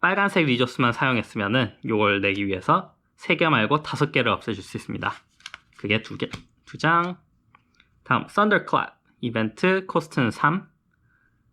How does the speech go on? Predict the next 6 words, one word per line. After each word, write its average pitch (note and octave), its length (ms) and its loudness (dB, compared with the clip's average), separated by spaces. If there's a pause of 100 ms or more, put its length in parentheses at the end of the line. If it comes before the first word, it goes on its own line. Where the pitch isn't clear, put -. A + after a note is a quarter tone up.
(560)
음, A#2+ 880 -2 (880)
적 D3 220 2
세 G3 180 2
명을 F#3+ 220 2
선택해, D3+ 600 -2
선택하고 D3+ 960 0